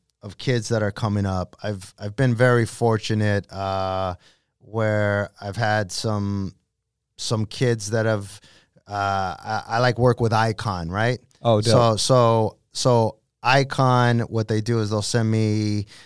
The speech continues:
Speaker 1: uh, students that they think are very promising, will come and basically, we call it an internship, but it's not an internship. They're coming and working out on tracks,
Speaker 2: Yeah.
Speaker 1: and, and, and I'm giving them some guidance and stuff. So, like, uh, and I won't call, I,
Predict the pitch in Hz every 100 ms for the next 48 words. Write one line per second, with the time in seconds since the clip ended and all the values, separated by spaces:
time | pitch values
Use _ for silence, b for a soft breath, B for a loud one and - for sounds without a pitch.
0 | B - 98 95 - 135 131 123 120 110
1 | 113 127 117 110 139 165 139 143 131 123
2 | 131 120 117 107 b b 110 - 139 131
3 | 120 127 - 127 127 123 120 113 120 208
4 | 170 127 123 123 120 127 110 - 104 139
5 | 139 214 95 78 67 101 - - 92 -
6 | 113 - 113 107 101 98 92 95 92 85
7 | 82 - 82 85 87 - B B B B
8 | 110 95 104 101 101 - 104 101 101 92
9 | 87 - 107 107 110 104 101 98 - 98
10 | 98 87 82 82 - 87 - 87 80 -
11 | 107 113 110 - B B B 110 113 113
12 | 113 110 107 104 104 92 78 _ _ _
13 | - 127 143 139 131 120 135 135